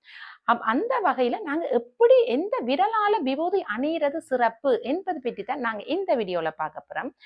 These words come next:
அதுல வந்து கட்டை விரலால நீங்க விபூதி அணிந்தீங்கன்னா, இந்த கட்டை விரலால வந்து விபூதியை அணிஞ்சீங்கன்னு சொன்னா, உங்களோட தீராத வியாதி குணமாகும் என்று சொல்லப்படுது. ஆள்காட்டி விரலால நீங்க இப்படி திருநிற ச-, விபூதியை அணிஞ்சீங்கன்னு சொன்னா, அது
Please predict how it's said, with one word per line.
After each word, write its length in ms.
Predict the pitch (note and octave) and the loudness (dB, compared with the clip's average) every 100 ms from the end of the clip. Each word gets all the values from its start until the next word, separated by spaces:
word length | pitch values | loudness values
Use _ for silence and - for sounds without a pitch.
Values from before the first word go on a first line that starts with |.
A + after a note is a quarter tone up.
| - - | -20 -2
அதுல 340 | A#3 G4 A4+ | 0 4 4
வந்து 320 | D#4+ G3 B3 | 4 2 0
கட்டை 340 | - C4 - B4 | 2 2 4 2
விரலால 460 | A4 F#4 E4 D#4 C#4+ | 4 4 2 2 2
நீங்க 280 | C4+ C4+ | 2 2
விபூதி 460 | A#3+ A#3 A#3+ C4+ C4 | 2 2 2 2 2
அணிந்தீங்கன்னா, 580 | A3 A#3 A3+ G#3+ G3 F#3 | 2 0 0 -2 -2 -4
இந்த 120 | F#3+ | -4
கட்டை 360 | F#3+ A#3+ - F4+ | 0 0 2 0
விரலால 480 | D#4 C4 B3+ B3+ B3 | 2 -2 0 2 2
வந்து 280 | B3 E4 A#4 - - - | 2 -2 -4 -8 -20 -2
விபூதியை 440 | A#3 D4+ G4 F#4+ C#4+ | 0 2 2 2 2
அணிஞ்சீங்கன்னு 560 | A3+ D#4 E4 D4+ B3 | 2 0 -2 -2 -4
சொன்னா, 320 | G#3+ F3+ B3+ - | -6 -8 -6 -6
உங்களோட 280 | A#3+ A#3+ C4+ | -2 -2 -2
தீராத 540 | C#4+ D#4+ F4+ E4+ E4 E4 A3+ | -4 -4 -2 -4 -2 -2 -2
வியாதி 480 | A3+ A3+ A#3 D#4 G#4+ _ _ _ | 0 0 0 -2 -4 _ _ _
குணமாகும் 640 | A3+ G3+ F#3 E3+ - B3+ - | -2 -2 0 0 0 -2 -4
என்று 220 | G3 B3 | -6 -6
சொல்லப்படுது. 600 | - F3+ D#3+ - D3 F3 A3 G#4 _ - - | -4 -4 -4 -6 -8 -4 -4 -4 _ -20 0
ஆள்காட்டி 580 | G#3+ F#4+ A#4 B4 A#4+ A4 | 2 4 2 0 6 6
விரலால 460 | D#4+ D#4 D#4 D#4 D#4+ | 6 2 4 4 4
நீங்க 260 | C#4+ C#4+ | 4 4
இப்படி 280 | C4 - D#4+ | 2 2 -4
திருநிற 440 | C#4 C#4 D4 D4 C#4 | 0 0 2 2 2
ச-, 220 | B3+ F#3+ | 0 -2
விபூதியை 440 | G#3+ B3+ E4 D#4 B3 | 0 0 0 0 0
அணிஞ்சீங்கன்னு 540 | A3+ C4+ C#4 B3+ A3+ | 2 0 -2 -4 -6
சொன்னா, 280 | G#3 G3 D4 | -8 -8 -6
அது 220 | A3+ A3 | -4 -4